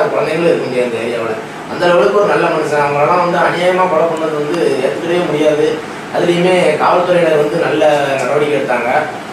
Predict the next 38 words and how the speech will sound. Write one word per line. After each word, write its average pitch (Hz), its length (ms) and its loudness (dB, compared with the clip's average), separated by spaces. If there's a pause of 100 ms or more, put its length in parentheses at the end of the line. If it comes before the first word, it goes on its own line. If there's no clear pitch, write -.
(280)
ஆஹ், 127 380 4
வே-, 131 380 2
எல்லா 135 200 0
குற்றவாளிகளும் 143 720 0
அரெஸ்ட் - 220 -4
பண்ணலன்னு 139 380 -2
ரெண்டு 123 180 -4
பேர் - 160 -2
தலைமறைவா 135 380 0
இருக்காங்க. 131 340 0
இன்னும் 147 340 0
தேடிட்டு 147 320 0
தான் 143 180 2
இருக்காங்க. 135 340 -2 (480)
நல்ல 135 200 0
நடவடிக்கை 147 400 2
எடுத்தாங்க. 147 360 0
கூடிய 180 200 4
சீக்கிரம் 165 320 2
வந்து 170 160 2
அந்த 156 120 4
குடும்பத்துக்கு 156 520 -2
வந்து 139 180 -2 (460)
ஒரு 147 160 -2
இழப்பீடு 175 400 4
கொடுக்கறதுக்கு 151 520 2
அரசு 143 300 2
வந்து 147 240 -2 (340)
மாவட்ட 135 320 -2
ஆட்சித்தலைவர், 131 640 -2 (140)
அப்புறம் - 340 -6
தாசில்தார், 131 540 -2 (240)
அப்புறம் 135 340 -6 (300)
சப் - 200 -6
கலெக்டர் 147 300 0
எல்லாருமே 127 320 0
உறுதி 135 240 -2
கொடுத்துருந்தாங்க. 113 560 -4